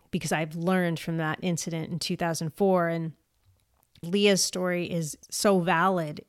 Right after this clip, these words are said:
with regard to that. So just, you know, learn from me <laughs> and learn from my mistakes, definitely, 'cause that will, uh, help you in the future. And then there's something else I wanted to comment that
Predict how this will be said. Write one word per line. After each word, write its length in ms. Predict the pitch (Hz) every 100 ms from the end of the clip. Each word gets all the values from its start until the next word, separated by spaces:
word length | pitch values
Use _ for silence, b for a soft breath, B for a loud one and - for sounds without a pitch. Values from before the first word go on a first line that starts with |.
| _
with 260 | 175 185 -
regard 380 | 180 170 170 165
to 120 | -
that. 360 | 160 160 - -
So 360 | - 180 170 160 B B B B B
just, 320 | - 226 -
you 60 | 226
know, 240 | 214 190 185
learn 400 | 185 190 196 208
from 240 | 214 190
me 380 | 180 170 202 - - -
<laughs> 200 | - -
and 240 | 196 185
learn 240 | 175 180 180
from 160 | 180
my 160 | 170 165
mistakes, 640 | 165 165 - 156 - -
definitely, 560 | - 160 160 156 151 151 B B B B B _
'cause 180 | - 165
that 220 | 175 165
will, 200 | 170 165
uh, 240 | 160 147 147
help 300 | - 175 180
you 280 | 165 156 147 - _ -
in 140 | 180
the 60 | 170
future. 560 | - 165 151 170 180 226 B B B B B B -
And 280 | 226 233
then 500 | 226 247 247 247 240 214 B B
there's 160 | - -
something 300 | 294 294 269 -
else 240 | 190 -
I 100 | -
wanted 400 | 175 175 170 170 -
to 120 | 190
comment 680 | - - 175 170 165 160 -
that 320 | 165 156 -